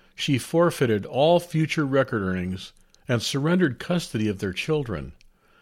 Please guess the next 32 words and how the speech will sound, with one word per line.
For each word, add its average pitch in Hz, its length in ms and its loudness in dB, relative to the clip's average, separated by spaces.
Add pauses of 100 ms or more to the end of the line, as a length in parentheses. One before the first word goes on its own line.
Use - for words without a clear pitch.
(380)
She - 200 -2
alleged 185 420 4
that 139 160 2
this 175 200 2
was 147 120 0
because 131 360 0
Spector 165 520 0
threatened - 420 -6
to 131 80 -6
hire 139 480 -2
a 98 60 -2
hitman 98 600 -2
to - 80 -8
kill 165 360 0
her. 62 320 -10 (1600)
Phil 175 240 4
Spector 175 440 2
was 107 200 -2
later 160 260 4
tried 92 460 -2
for 123 140 -4
the 113 120 0
murder 127 400 0
of 98 180 -2 (160)
Lana 123 400 -2
Clarkson, 156 800 -2 (560)
which 123 220 0
ended 156 260 4
in 107 140 2
a 98 60 0
hung 120 280 0
jury. 104 520 -2